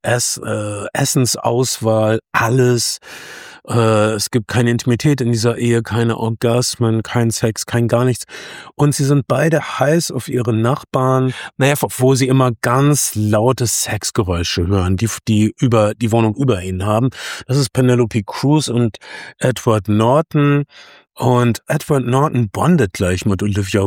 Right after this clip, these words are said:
Speaker 1: Wilde, weil er hat auch so eine Art Innenarchitektur-Obsession,
Speaker 2: Aha.
Speaker 1: die sich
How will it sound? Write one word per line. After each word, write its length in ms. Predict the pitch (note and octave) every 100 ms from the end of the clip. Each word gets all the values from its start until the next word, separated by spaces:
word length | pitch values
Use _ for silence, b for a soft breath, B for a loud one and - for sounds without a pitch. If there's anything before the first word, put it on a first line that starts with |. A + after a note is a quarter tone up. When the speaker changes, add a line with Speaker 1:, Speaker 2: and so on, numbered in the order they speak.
| F#2
Speaker 1:
Wilde, 300 | G2+ A#2+ -
weil 100 | G#2
er 60 |
hat 80 | A2 -
auch 220 | C3 D3+
so 120 | -
eine 100 | A2+
Art 280 | G2 G2+ - -
Innenarchitektur-Obsession, 2250 | - C3 C#3 B2 F#2+ - - G2+ - A2+ G#2+ G#2+ - - - - F#2 - - C3 B2+ D3 D3 C3+
Speaker 2:
Aha. 400 | C3 C3 B2+ A#2 A#2+
Speaker 1:
die 120 | B2+
sich 240 | A2+ -